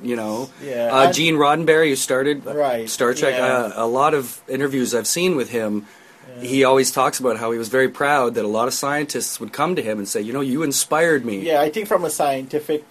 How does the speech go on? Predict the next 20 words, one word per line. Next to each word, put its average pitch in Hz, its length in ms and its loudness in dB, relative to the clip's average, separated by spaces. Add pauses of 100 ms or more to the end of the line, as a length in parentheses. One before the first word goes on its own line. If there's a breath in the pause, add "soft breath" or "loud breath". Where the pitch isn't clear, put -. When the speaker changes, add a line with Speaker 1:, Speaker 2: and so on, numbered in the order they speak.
(180)
Speaker 2:
uh, 117 180 0
perspective, 123 840 -6
Star 113 280 -4
Trek 117 440 -6
tends 113 320 -6
to 110 100 -16
be 104 320 -14 (420 soft breath)
not, 175 280 2
not 185 200 0 (140)
necessarily 135 380 -2
more 131 200 -6 (120)
plausible, 113 760 -2 (160)
but 120 120 -8
it's 113 200 -14
more, 131 400 -4 (500 loud breath)
more 175 320 4
along 143 260 -2
the 143 100 -4
lines 127 440 -8
of, 127 180 -4